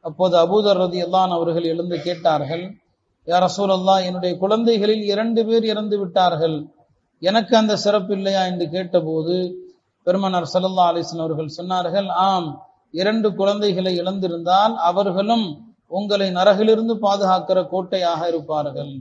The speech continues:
உடனே உபை இப்னு கஅப் அவர்கள் எழுந்து கேட்டார்கள், "யா ரசூலல்லாஹ், கத்தம்து வாஹிதன், எனக்கு ஒரே ஒரு குழந்தை இறந்து போயிருக்கிறது,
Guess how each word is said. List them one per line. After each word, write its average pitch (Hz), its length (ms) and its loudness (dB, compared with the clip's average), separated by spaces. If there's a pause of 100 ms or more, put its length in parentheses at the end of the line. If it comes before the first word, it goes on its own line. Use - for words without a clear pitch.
(760)
உடனே 196 280 0
உபை 214 420 2
இப்னு 214 200 -2
கஅப் 196 360 4
அவர்கள் 185 300 2
எழுந்து 175 400 -2
கேட்டார்கள், 156 680 -2 (560)
"யா 190 120 2
ரசூலல்லாஹ், 214 720 2
கத்தம்து 208 580 0
வாஹிதன், 190 600 0 (460)
எனக்கு 196 360 -4
ஒரே 208 300 6
ஒரு 240 240 10
குழந்தை 220 400 2
இறந்து 220 340 0
போயிருக்கிறது, 180 680 2